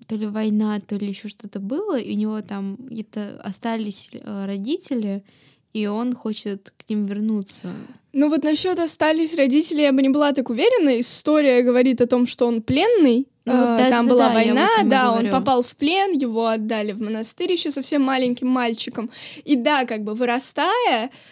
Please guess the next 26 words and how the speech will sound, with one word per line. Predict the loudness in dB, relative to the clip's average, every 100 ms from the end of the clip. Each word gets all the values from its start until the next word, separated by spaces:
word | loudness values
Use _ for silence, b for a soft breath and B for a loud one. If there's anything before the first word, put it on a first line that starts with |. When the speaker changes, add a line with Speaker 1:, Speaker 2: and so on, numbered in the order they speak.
| B B
Speaker 2:
он | 2 2 0
стремится | -4 0 0 0 0
не | 0
только | 2 0 0 -4
к |
свободе, | -4 -2 -2 0 0 2
но | 0
и | 0
к | -2
воссоединению | -4 -4 -2 -2 0 2 2 0 -2
со | -6
своей | -6 -4 -4
семьей, | -4 -2 -2 0 0 0 0
но | 0 0
как | -2 -4 -2
бы | -2 -4
вот | -4 -4
здесь | -4 -4 -4 -2 -4 -6 -6
я | -2 2 2 0
вижу | -2 0 2 2 -2 -4 -4
даже | -6 -4 -4 -6
в | -10
чем-то | -6 -2 -2 -2 -6
его | -4 -2 -2 0
подростковую | -2 -2 -4 -4 0 2
инфантильность. | 2 2 0 0 2 0 0 -2 -10 -12 -14 -16